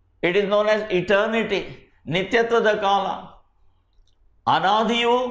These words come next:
ನಿತ್ಯತ್ವವು ಒಳಗೊಂಡಂಥ ಆ ಮಹಿಮೆಯ ಆ ಸ್ಥಿತಿಯಲ್ಲಿ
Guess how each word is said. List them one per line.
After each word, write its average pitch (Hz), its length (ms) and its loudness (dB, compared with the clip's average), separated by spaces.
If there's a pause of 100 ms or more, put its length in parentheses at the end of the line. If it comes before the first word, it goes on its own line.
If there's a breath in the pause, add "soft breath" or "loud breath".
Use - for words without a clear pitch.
(360)
ನಿತ್ಯತ್ವವು 214 1160 0
ಒಳಗೊಂಡಂಥ 170 720 0 (460)
ಆ 175 240 0 (440)
ಮಹಿಮೆಯ 214 680 0 (400)
ಆ 151 100 2
ಸ್ಥಿತಿಯಲ್ಲಿ 147 1000 -2